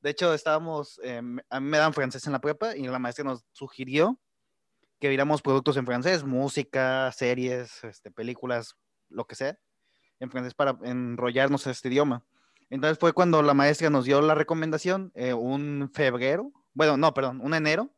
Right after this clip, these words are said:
que es cuando, cuando se celebra este festival, que nos dijo, "Está este festival,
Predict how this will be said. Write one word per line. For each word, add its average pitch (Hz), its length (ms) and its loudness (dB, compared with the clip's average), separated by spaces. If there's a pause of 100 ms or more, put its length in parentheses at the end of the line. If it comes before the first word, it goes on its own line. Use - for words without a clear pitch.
que 143 80 -6
es 127 80 -6
cuando, 139 220 -4
cuando 135 220 -2
se - 80 -12
celebra 123 260 -2
este 143 160 -8
festival, 143 400 -10 (1160)
que 147 100 -6
nos 131 140 -4
dijo, 139 280 -6
"Está 127 220 -2
este 165 220 0
festival, 165 580 -2